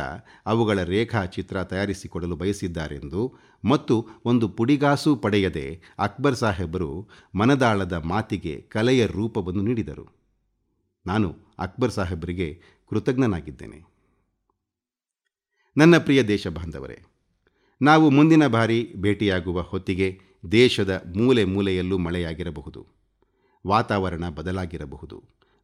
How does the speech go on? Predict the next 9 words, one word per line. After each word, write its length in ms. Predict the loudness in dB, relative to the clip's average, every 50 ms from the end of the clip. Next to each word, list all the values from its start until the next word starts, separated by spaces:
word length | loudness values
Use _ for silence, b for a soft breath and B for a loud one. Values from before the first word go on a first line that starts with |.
| _ 0
ಪರೀಕ್ಷೆಗಳ 500 | 4 4 4 4 2 0 0 0 0 -2
ಫಲಿತಾಂಶ 560 | -2 -2 -4 -4 -2 -2 -4 -6 -6 -6 -8
ಪ್ರಕಟವಾಗಿರಬಹುದು, 1120 | -10 -10 -10 -10 -10 -8 -8 -6 -6 -6 -6 -8 -8 -8 -10 -10 -12 -14 -14 -16 -16 -18 -20 _ _ _ _ _ _ _ _
ಹೊಸ 280 | _ 0 0 2 2 4
ರೀತಿಯಲ್ಲಿ 600 | 4 4 4 2 0 0 0 0 0 0 0 -2
ಕಲಿಕಾ 400 | -2 -2 -2 -2 -2 -2 -2 -2
ಜೀವನದ 480 | -2 -2 -2 -4 -2 -2 -4 -4 -6 -8
ಪುನರಾರಂಭ 680 | -6 -4 -2 0 0 0 0 -2 -2 -4 -4 -4 -4
ಆಗಿರಬಹುದು 920 | -6 -6 -8 -10 -10 -8 -6 -4 -4 -4 -4 -6 -8 -12 -14 -14 -16 -18 -20